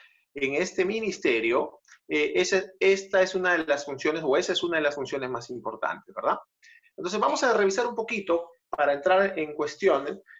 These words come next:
eh, quién era un, eh, sacerdote,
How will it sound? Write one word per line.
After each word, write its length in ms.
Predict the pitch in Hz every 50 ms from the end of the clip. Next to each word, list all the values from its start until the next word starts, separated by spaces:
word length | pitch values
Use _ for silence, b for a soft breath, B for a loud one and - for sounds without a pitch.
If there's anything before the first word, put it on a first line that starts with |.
| B _ -
eh, 380 | 151 147 147 147 147 - - - - _ _ _ _ _ _
quién 280 | - 233 240 240 233
era 320 | 226 220 220 208 208 208 208
un, 580 | - 185 180 185 190 190 196 196 190 - - -
eh, 200 | - 147 143 135
sacerdote, 720 | 131 - 147 131 - 160 151 165 208 233 214 - - -